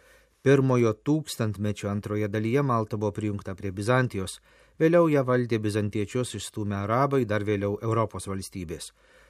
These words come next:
Tūkstantis penki šimtai trisdešimtais metais imperatorius Karolis Penktasis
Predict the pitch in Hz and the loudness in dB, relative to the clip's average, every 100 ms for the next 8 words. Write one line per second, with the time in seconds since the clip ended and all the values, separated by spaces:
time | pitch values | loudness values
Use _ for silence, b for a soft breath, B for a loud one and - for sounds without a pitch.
0 | b - 139 - 120 107 - 110 107 113 | b 0 0 2 -4 -4 -4 -4 -4 -6
1 | 110 107 107 - 107 101 98 101 98 92 | -6 -4 -4 -4 -4 -4 -8 -8 -8 -8
2 | 101 113 120 147 151 113 101 101 101 98 | -4 -2 -2 -2 -4 -6 -4 -4 -4 -8
3 | 95 - 104 98 95 - 98 - 131 147 | -10 -6 -6 -4 -6 -8 -10 -4 -4 -2
4 | 156 | -4